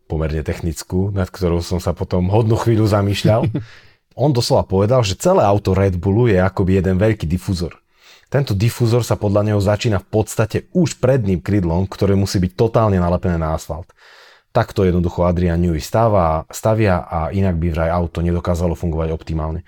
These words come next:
Speaker 2: Mhm.
Speaker 1: Takže predné krydlo musí byť nalepené na asfalt a podlaha sa smerom k najzadnejšej časti auta postupne dvíha a dvíha, až je napokon celkom vzadu veľmi vysoko.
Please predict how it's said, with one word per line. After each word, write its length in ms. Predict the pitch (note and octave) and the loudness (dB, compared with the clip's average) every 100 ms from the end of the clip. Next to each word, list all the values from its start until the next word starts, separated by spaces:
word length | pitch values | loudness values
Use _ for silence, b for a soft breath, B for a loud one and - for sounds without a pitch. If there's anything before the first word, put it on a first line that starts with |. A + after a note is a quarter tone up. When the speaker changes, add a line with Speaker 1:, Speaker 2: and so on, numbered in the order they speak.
| - | -8
Speaker 2:
Mhm. 400 | C#3+ C3 B2+ - | -6 -6 -8 -4
Speaker 1:
Takže 240 | G2+ G#2 | -2 0
predné 240 | B2 C3 B2 | 2 2 2
krydlo 320 | A2+ G#2+ G2 | 2 2 0
musí 160 | F#2 | 0
byť 140 | F2+ F2+ | -2 0
nalepené 320 | F#2+ F#2+ F#2 | 0 0 -2
na 220 | E2 G2+ B2 | -2 -2 -2
asfalt 400 | - C3+ C3 - _ _ _ | 0 0 -2 -10 _ _ _
a 80 | - | -12
podlaha 420 | - G#2+ G#2+ G#2+ | -2 0 2 0
sa 140 | F2+ F#2 | -2 -6
smerom 480 | - G#2+ A2 G2+ | -2 0 2 2
k 80 | F2+ | 0
najzadnejšej 760 | G2 G#2 G#2 G#2 F#2+ G2+ G2 F#2 | 0 2 2 2 2 0 -2 -2
časti 300 | G2+ F#2 G2 | -2 -2 0
auta 240 | F#2 F2+ E2+ | 0 0 -4
postupne 480 | E2 E2+ F#2 F2 D#2 | -6 -6 -6 -4 -2
dvíha 320 | G2 G2 E2 | 0 0 0
a 80 | D#2+ | 0
dvíha, 280 | A2 A2+ D#2+ | 0 2 0
až 240 | F2 E2+ | -2 -2
je 40 | E2+ | -2
napokon 360 | D#2+ - F2 | -4 -4 -6
celkom 320 | E2 F#2 E2+ | -4 -4 -4
vzadu 240 | D#2+ F2+ D#2+ | -4 -2 0
veľmi 240 | F#2 E2 | -2 -2
vysoko. 400 | D#2 - E2 - | -6 -8 -10 -12